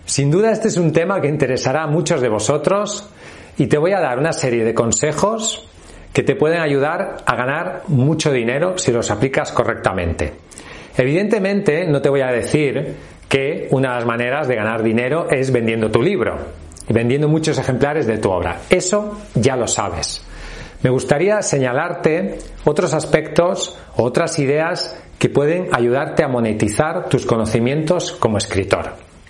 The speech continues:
En primer lugar, tienes que entender una idea muy poderosa que a muchos escritores les cuesta entender o que no han aplicado en su vida,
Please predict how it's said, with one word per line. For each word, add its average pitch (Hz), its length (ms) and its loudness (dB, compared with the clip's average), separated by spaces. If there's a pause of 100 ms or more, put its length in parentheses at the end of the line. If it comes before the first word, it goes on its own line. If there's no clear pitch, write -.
(1040)
En 143 100 2
primer 185 260 2
lugar, 208 380 0
tienes 190 240 0
que - 80 2
entender 156 720 2
una 156 240 4
idea 147 600 0
muy 151 320 4
poderosa 160 760 0
que 123 120 2
a - 20 0
muchos 147 300 0
escritores 139 840 0 (680)
les 123 320 2
cuesta 147 260 0
entender 87 540 -2 (140)
o 117 100 2
que 120 100 2
no 135 140 0
han 139 100 0
aplicado 131 360 0
en 113 60 0
su 104 140 0
vida, 85 360 -2